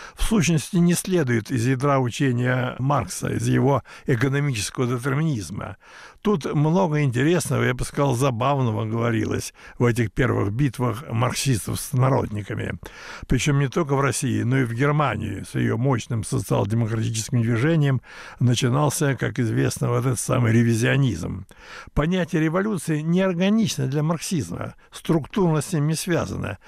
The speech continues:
Всё решает процесс объективного развития, который не требует, органически чужд всяким субъективным усилиям.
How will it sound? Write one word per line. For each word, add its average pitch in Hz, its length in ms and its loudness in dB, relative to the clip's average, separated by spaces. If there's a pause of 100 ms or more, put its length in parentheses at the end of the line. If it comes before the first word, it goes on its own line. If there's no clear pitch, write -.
(200)
Всё - 160 2
решает 170 460 2
процесс 170 540 0
объективного 156 760 2
развития, 170 580 0
который 139 360 2
не 147 120 4
требует, 127 640 0 (280)
органически 139 840 0
чужд 185 420 -2
всяким 147 640 0
субъективным 139 840 2
усилиям. 95 720 -4